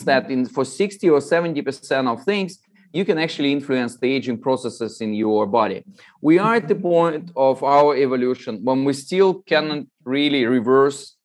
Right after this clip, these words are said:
aging significantly, but we can influence the pace of the aging processes in your body.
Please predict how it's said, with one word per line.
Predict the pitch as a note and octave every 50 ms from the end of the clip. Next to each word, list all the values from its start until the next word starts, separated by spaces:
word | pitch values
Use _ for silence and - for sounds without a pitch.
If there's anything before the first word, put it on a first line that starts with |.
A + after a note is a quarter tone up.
| _ _ _ -
aging | B2+ C3 C3+ B2 - F#3 G3+ G#3+ G#3
significantly, | - - C#3 A2+ G#2 B2 C3 B2+ D3+ C3 E3 D#3+ D#3+ E3+ E3+ F3 F3+ F#3 F3+ _ _ _ - - _ _ _ -
but | D3+ D3+ C#3+ C#3+ C#3+ C3+ - - - - -
we | - C#3 F3
can | F3 G3 E3+ E3
influence | F3 F#3 F3+ - F3 E3 D#3 C#3 C3+ - - _ -
the | C3 C3+ C3 C3 C3 B2+ B2+ B2+ B2+ B2+ A2+ - - _
pace | _ D#3 D3+ D3 D3+ D3+ D3 - - - -
of | C3 C3 A#2+
the | B2+ B2 B2+ C3+
aging | C3+ A2+ A#2+ B2+ A#2 A#2
processes | - C3 B2+ B2 - A#2 - - A2 G#2 -
in | G2+ G#2+ G#2+
your | G#2+ A2 G#2+ G#2+ G#2 G#2
body. | G2 G#2 G#2+ - G#2+ G#2 F#2+ F2+